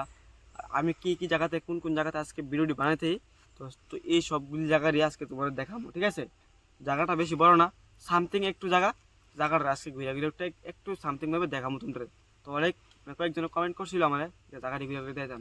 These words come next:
ব্যাকগ্রাউন্ড কেমন তোমার। তো আজকে এই ইতালীয় ভিডিওটা, তো আজকে জায়গাটা তোমরা ঘুরে ঘুরে দেখাবো। তো চলো আমরা জায়গাটা অখন তোমরা ঘুরে ঘুরে একটু দেখাই, তো দেখাবো। আর দেখানোর আগে একটা কথা কই, আমার এই চ্যানেল যদি তোমরা কেউ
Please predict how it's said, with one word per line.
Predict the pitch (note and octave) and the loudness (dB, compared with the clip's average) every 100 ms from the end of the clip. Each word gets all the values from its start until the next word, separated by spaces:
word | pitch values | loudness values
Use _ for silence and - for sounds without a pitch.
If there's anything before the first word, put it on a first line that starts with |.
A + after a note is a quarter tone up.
| A2+ | -10
ব্যাকগ্রাউন্ড | B2+ C#3 C3+ A#2 | -8 -6 -8 -8
কেমন | C3 A#2+ | -14 -16
তোমার। | B2 A#2+ A2+ _ _ _ _ _ | -18 -20 -20 _ _ _ _ _
তো | B2+ C3+ | 0 0
আজকে | - E3+ - E3+ | 0 -6 2 4
এই | E3 - - - | 4 0 -18 -8
ইতালীয় | E3 E3+ F3 | 0 4 4
ভিডিওটা, | F#3 G3 A3+ - | 4 4 4 0
তো | - | -6
আজকে | C3 - C#3 | -6 -8 -8
জায়গাটা | C#3 C3+ C3+ | -4 -2 -4
তোমরা | D3 C3+ D3+ | -8 -8 -6
ঘুরে | D3 C#3 | -4 -4
ঘুরে | D3 D3 | -4 -4
দেখাবো। | C3 D3 F3 A3+ _ _ _ _ _ _ _ | -4 -6 -8 -10 _ _ _ _ _ _ _
তো | D3+ - | -20 -8
চলো | D3+ F#3+ - | 4 4 4
আমরা | - C#3 D3 C3+ | -4 -6 -8 -6
জায়গাটা | C3 C3+ C3 | -4 -4 -6
অখন | - C#3+ C3+ | -6 -12 -10
তোমরা | C3 C#3 C3 | -6 -6 -6
ঘুরে | B2+ | -6
ঘুরে | C3 C#3+ | -6 -6
একটু | - C3+ | -8 -8
দেখাই, | C3+ E3+ G#3+ _ _ _ - - | -4 -4 -8 _ _ _ -20 -14
তো | C#3 C3+ | -8 -4
দেখাবো। | D3 F3+ G#3 _ _ - | 0 0 -2 _ _ -14
আর | B2 B2 | -12 -10
দেখানোর | C#3 D#3+ D#3 | -4 0 0
আগে | E3+ E3+ | 0 -4
একটা | D#3+ D#3+ D3+ - - | -4 -6 -6 -12 -14
কথা | C#3 D3 | -10 -4
কই, | F3 G#3+ - _ _ _ _ - | -2 -4 -10 _ _ _ _ -8
আমার | C3+ D#3+ | -4 -4
এই | D#3+ | -2
চ্যানেল | D#3 | -4
যদি | D#3 D#3+ | -4 -6
তোমরা | D#3+ | -8
কেউ | D3+ | -6